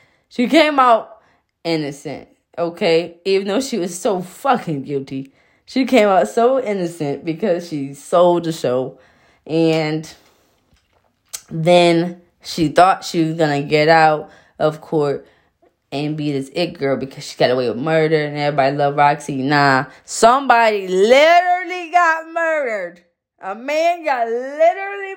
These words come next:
murdered by a woman <laughs> outside the courthouse.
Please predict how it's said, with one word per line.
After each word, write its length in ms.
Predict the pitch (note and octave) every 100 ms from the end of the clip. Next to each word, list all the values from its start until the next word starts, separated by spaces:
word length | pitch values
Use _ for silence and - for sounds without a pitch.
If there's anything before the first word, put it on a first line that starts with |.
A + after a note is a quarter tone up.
| F#4+
murdered 680 | F4+ E4+ D4 A3+ G3+ G#3+ _ _ G#3
by 240 | A#3 C4+
a 120 | D4
woman 380 | D4 C4+ A#3 A#3 _
<laughs> 120 | _
outside 840 | F#4+ F#4+ G4 A4+ G#4 A4+ F4 D#4+
the 100 | D#4+
courthouse. 480 | F4 D#4 C4 F3+ F#3